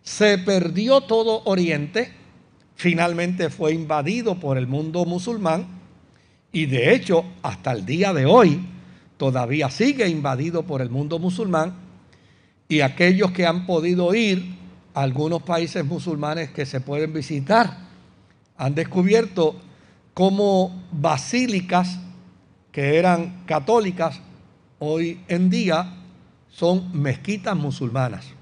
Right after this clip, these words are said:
Por ejemplo, la Catedral de Santa Sofía en Turquía, que era, eh, una iglesia, eh, católica, pues hoy es,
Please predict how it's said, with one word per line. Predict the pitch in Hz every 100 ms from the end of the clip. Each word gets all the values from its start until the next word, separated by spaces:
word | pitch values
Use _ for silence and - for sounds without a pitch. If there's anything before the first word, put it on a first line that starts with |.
| - _ _ _ _ _ _ _ _ _ _ _ _ _ _
Por | -
ejemplo, | 107 139 160 156 147 - - - - _ _ _
la | 123
Catedral | 113 120 120 117 139
de | 147
Santa | 131 139 135
Sofía | 131 135 - 147 135
en | 127
Turquía, | 131 127 202 180 127 - - - - _ _ _ _
que | 110 117
era, | 143 139 - - - - - _ _ _ -
eh, | 117 117 -
una | 131 135 127
iglesia, | 123 170 175 156 139 - - - _ _ _ -
eh, | 113 117 -
católica, | 147 139 240 233 175 135 - - -
pues | 117
hoy | 127 208 185 180
es, | 147 180